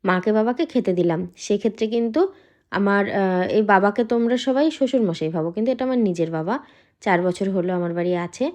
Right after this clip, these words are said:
তো যাই হোক, বাবা অসুস্থ বলে আমার বাড়িতে থাকে, সবাই খুব ভালোবাসে, তো সেই জন্যই থাকে, এছাড়া আর কিচ্ছু নয়। মানে কি বলবো, তোমরা অনেকে জানতে চাও, তো সেই জন্য আর একবার জানিয়ে দিলাম। মেয়ের বাড়িতে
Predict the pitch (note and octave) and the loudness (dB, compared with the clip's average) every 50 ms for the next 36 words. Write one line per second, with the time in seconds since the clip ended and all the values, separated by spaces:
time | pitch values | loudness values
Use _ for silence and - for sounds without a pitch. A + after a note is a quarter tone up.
0 | - - _ _ _ _ _ _ _ - F#3 F3+ F#3 F#3 G3 G3 _ _ F#3+ F#3+ | -8 -20 _ _ _ _ _ _ _ -2 0 0 0 0 -4 -10 _ _ -6 -2
1 | G#3+ G#3+ G#3+ A3+ A#3+ C4 B3 A3+ G3+ F#3+ F3+ F#3+ G#3 G3 F#3 F3+ - G3 G3 _ | 2 2 4 4 4 2 2 2 0 0 2 2 2 0 0 -2 -4 -6 -6 _
2 | - A3 G#3 G3+ G3 F#3+ G#3 A3+ C#4+ D4+ - - F#3 F#3 F#3 F#3 F3+ F#3 F#3 F3+ | -2 -2 0 0 0 0 2 0 0 0 -2 -4 -4 -2 -2 -2 -2 -2 -2 -2
3 | F#3 F#3 G3+ G3+ - A3+ A3 A3 A#3+ A#3+ - - G3 F3 F3 F3+ F3+ - A3 G#3 | -2 -4 -6 -6 -4 -4 -2 -2 -2 -4 -2 -2 0 0 0 -2 -2 -4 -6 -6
4 | F#3+ F3+ F3 F#3 F#3 F#3+ G3+ G#3 - C4+ C#4+ E4 E4 - - - - - _ _ | -2 -2 0 0 0 0 -2 0 2 2 2 2 0 -8 -20 -20 -20 -20 _ _
5 | _ _ - G3 F#3+ - A3+ G3 G#3 G3+ G#3+ G3+ G3+ G3+ G#3+ C4 E4 F4+ E4+ G#3+ | _ _ -2 -2 2 4 4 4 4 4 2 2 2 2 2 2 2 0 0 -2
6 | F#3 D#3+ - D#3+ D#3 - - - D#3+ F3 F3+ - F#3 G#3 A3 A#3+ B3+ C#4 C#4 C4+ | -4 -4 -2 -4 -4 -4 -6 -6 -6 -6 -6 -6 -6 -4 -2 0 0 -2 -2 -4
7 | - A3 G3+ - - - - F#3 F3 E3 D#3 D#3 E3+ - _ - _ _ _ _ | -4 -6 -6 -6 -8 -4 -2 -2 0 0 -2 -2 -4 -8 _ -20 _ _ _ _
8 | _ _ - G3+ G#3 G#3 G#3 - C#4+ C#4+ C4+ C4 B3+ A#3 A3 G3+ G3+ G#3+ A3+ A3 | _ _ -2 0 0 0 0 0 0 0 4 6 6 6 4 4 2 0 0 0
9 | - G#3+ G#3 G#3+ A3+ A#3 A#3+ - - G3+ G3+ G3+ G#3 G#3 C4 B3 G#3+ G#3+ F3+ F3+ | 0 0 2 2 2 2 2 0 -2 0 0 0 0 0 0 0 2 0 0 0
10 | F#3 F3+ - A#3 A3+ A3+ - G3+ G3+ A3+ A#3+ A#3 B3+ B3+ A#3+ - A3 G3+ A3 G#3 | -2 0 0 -2 0 0 -2 0 0 0 0 0 0 0 0 0 0 0 2 2
11 | G#3+ G3 F#3+ G3 G#3 B3+ D4 - - F#3+ F3+ F3 F3 F3 F3 F3 E3+ - F3 E3+ | 0 0 0 0 0 -2 -2 -2 -4 -2 -2 -2 -2 0 -2 -2 0 -2 -2 -2
12 | E3+ E3+ E3+ E3+ E3+ F3 E3+ D#3+ E3 E3+ F3 F3+ _ _ _ A3+ A3+ B3 B3+ C4 | 0 -2 -2 -2 0 0 0 0 -2 -4 -6 -10 _ _ _ -4 -2 0 0 0
13 | B3 A#3+ B3+ B3 C4 B3 _ C4+ | -2 -2 -4 -4 -4 -6 _ 0